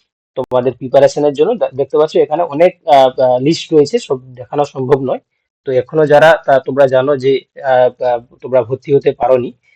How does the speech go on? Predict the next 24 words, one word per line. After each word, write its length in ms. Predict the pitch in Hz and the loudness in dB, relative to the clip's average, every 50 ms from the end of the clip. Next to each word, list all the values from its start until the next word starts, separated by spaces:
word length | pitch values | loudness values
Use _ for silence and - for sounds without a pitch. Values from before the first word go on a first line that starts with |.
| _ _ _ | _ _ _
তোমরা 220 | - 123 120 127 127 | -16 -4 0 2 2
হচ্ছে 260 | 127 123 - 147 139 | 2 0 -2 -4 -2
বা 220 | 127 127 123 123 | 0 0 0 0
জানতে 320 | 120 127 127 127 123 - 151 | 0 -2 -6 -6 0 0 2
পারোনি 320 | 131 135 123 123 123 123 | 2 4 2 2 0 -2
যে 140 | 123 123 127 | -2 -2 -4
আমাদের 260 | 117 117 120 123 131 | -4 -4 -4 -2 -2
এই 120 | 131 127 120 | -2 -2 -4
প্রিপারেশন 540 | - 139 _ 131 127 123 - - 135 131 | -10 -14 _ -8 -8 -8 -8 -8 -8 -8
চলছে, 420 | 117 - 156 151 143 131 - 165 160 - _ _ _ _ _ _ _ | -4 -2 -2 -2 -2 -2 -6 -8 -10 -10 _ _ _ _ _ _ _
তোমরা 200 | - 131 127 127 | -6 -2 -2 0
অতি 200 | 123 - - 160 | -2 -2 -4 -6
সত্বর 380 | 143 - 165 - - - 196 | -4 -2 -4 -4 -2 0 0
আমাদের 280 | 185 135 127 131 127 135 | 0 0 0 -2 -4 -4
সঙ্গে, 380 | - - 147 139 143 185 269 - _ _ - | -6 -8 -8 -2 -2 -2 -2 -2 _ _ -10
আহ, 160 | 131 123 120 | -8 -8 -6
যোগাযোগ 400 | 117 131 135 131 143 135 151 139 | -4 -2 0 2 2 2 0 0
করতে 260 | - 147 120 - 151 | 0 -2 -2 -2 -2
পারো। 200 | 131 143 156 247 | -2 0 0 0
আমরা 260 | 254 131 131 120 - | -2 -2 -4 -6 -10
কিন্তু 340 | - - 143 131 131 240 294 - _ _ _ _ _ _ _ | -10 -8 -10 -10 -8 -8 -10 -12 _ _ _ _ _ _ _
তোমাদেরকে, 520 | - 123 120 123 127 120 117 180 202 - - _ _ _ _ _ - | -10 -8 -4 -4 -4 -2 -2 -2 -2 -2 -4 _ _ _ _ _ -16
আহ, 540 | - 123 117 117 117 113 123 131 123 131 - - _ _ _ _ _ _ - | -12 -8 -6 -6 -6 -6 -10 -14 -14 -14 -16 -16 _ _ _ _ _ _ -10
এই, 220 | 147 143 139 139 | -6 -6 -6 -6